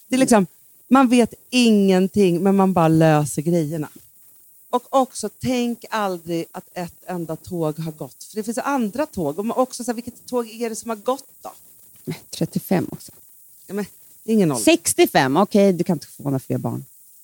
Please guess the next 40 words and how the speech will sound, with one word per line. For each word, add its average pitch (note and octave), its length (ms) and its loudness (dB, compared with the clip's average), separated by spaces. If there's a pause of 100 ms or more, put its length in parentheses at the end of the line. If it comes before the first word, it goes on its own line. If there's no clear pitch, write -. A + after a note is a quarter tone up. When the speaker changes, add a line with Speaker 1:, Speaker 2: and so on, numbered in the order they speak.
(280)
Speaker 2:
Du - 80 -2
Speaker 1:
Nej, - 20 4
Speaker 2:
kan C4+ 60 6
Speaker 1:
men A3 100 6
Speaker 2:
inte - 100 0
Speaker 1:
det F4+ 60 0
kan B3+ 180 0
man G#3+ 60 2
inte. G3+ 140 -2
Men A3+ 140 -4
då, A3 80 -2
man, A3 240 -4
man G#3+ 120 -4
kan A3 100 -4
ju G#3+ 40 -4
fortfarande, A3+ 480 -4
för G#3+ 120 -10
det G#3 60 -6
var G#3 80 -2
ju G#3+ 60 0
massa A3 260 -4
frågor F3+ 280 -2
här, D#3 120 -4
att, D3 80 -10
så D3 80 -6
här, C#3+ 60 -4
skapa D3+ 320 -6
sig D3 160 -4
en C#3 80 -2
relation G3+ 540 0
eller D#3+ 120 -2
si F#3 280 -4
eller C#3 100 -4
så. D#3 240 -2
Så - 80 0
här. F#3 80 6
Speaker 2:
Mm. D#3+ 320 2
Speaker 1:
Men D4 100 -2
också, - 280 0
jag B3+ 100 0